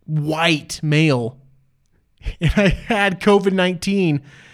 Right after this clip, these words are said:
and I'm fine. My whole life is a comorbid-, morbidity. And I survived covid nineteen.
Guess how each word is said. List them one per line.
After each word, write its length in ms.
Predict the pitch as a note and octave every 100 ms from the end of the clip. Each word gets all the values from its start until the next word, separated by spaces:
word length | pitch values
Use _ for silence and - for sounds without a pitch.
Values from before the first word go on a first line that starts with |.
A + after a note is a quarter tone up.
| - -
and 120 | F#3
I'm 120 | A3 G#3+
fine. 400 | A3+ A3 A3 E3
My 100 | F#3
whole 240 | A#3 C4
life 300 | B3 C4 B3+
is 100 | A#3
a 80 | A#3
comorbid-, 680 | A#3 A#3 G#3 G3 F#3 F#3 F#3
morbidity. 720 | G3 F#3+ F#3 E3+ C3 A#2 - _ _ _ _ _ _ _ _ _ _ -
And 160 | F3+
I 60 | G3
survived 560 | F#3 F3+ F3 F3 E3
covid 240 | - F3+ E3
nineteen. 760 | D#3+ D3+ D#3 E3+ C#3+ A#2 B2